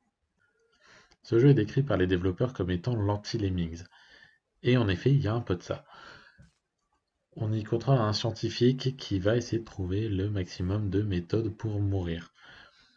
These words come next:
Et pour ça, il va utiliser des cobayes. Donc globalement, dans le jeu, on se retrouve sur des écrans deux D,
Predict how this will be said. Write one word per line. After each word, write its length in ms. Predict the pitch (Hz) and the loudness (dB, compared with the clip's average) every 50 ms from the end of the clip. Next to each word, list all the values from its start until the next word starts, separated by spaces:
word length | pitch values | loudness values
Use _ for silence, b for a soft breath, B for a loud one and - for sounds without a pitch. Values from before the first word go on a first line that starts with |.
| B B _ _ | B B _ _
Et 80 | - 92 | -10 -6
pour 180 | - 95 90 - | -4 -4 -4 -2
ça, 100 | - 110 | 0 0
il 80 | 110 | 0
va 80 | 87 82 | 0 -2
utiliser 440 | 85 85 - - 123 120 113 113 113 | -4 -6 -6 -4 -4 -2 0 0 0
des 140 | 104 101 | 0 -2
cobayes. 440 | - - 95 85 87 92 110 131 143 - - _ - | -4 -4 -2 0 0 0 0 -2 -6 -10 -14 _ -12
Donc 160 | 95 98 - - | -12 -12 -8 -4
globalement, 400 | - 98 98 101 98 101 107 104 | -2 0 0 0 0 0 0 0
dans 80 | 101 98 | 0 0
le 80 | 92 | 0
jeu, 80 | 90 110 | 0 -2
on 80 | 107 104 | -2 -4
se 80 | - | -4
retrouve 480 | - 98 - - 110 107 95 87 85 85 - | -6 -6 -6 -4 -4 -2 -2 -2 -4 -8 -10
sur 260 | - - - 123 117 117 | -12 -8 -4 -2 0 2
des 240 | 117 113 101 98 | 2 2 2 0
écrans 360 | 101 95 - - 95 92 90 87 | -2 -4 -4 -4 -4 -2 -2 0
deux 160 | 90 101 101 | 0 0 0
D, 260 | 95 95 110 139 | 0 0 -2 -2